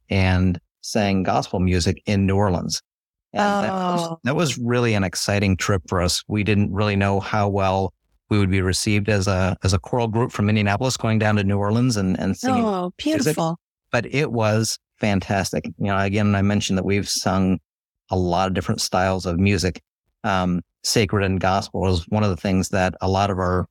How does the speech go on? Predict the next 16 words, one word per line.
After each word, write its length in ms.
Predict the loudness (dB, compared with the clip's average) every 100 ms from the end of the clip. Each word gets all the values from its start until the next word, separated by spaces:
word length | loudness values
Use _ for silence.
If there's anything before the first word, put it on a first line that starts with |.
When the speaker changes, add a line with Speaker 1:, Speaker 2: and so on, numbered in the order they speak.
| _ -2
Speaker 1:
members 460 | 0 2 0 0
really 400 | -2 0 2 2
enjoy 320 | 2 0 -2
singing. 400 | -2 0 2 2 -2 _ _ _
So 300 | -4 -2 0
that 240 | 0 0 0
was 200 | 0 0
a, 160 | 0 0
a 120 | -2
great 420 | -2 -2 0 0
opportunity 560 | 0 -2 -2 0 2 0
for 160 | 0
them 320 | 0 2 0 0
to, 220 | -2 -4
to 140 | -2
go, 360 | 0 2 2 0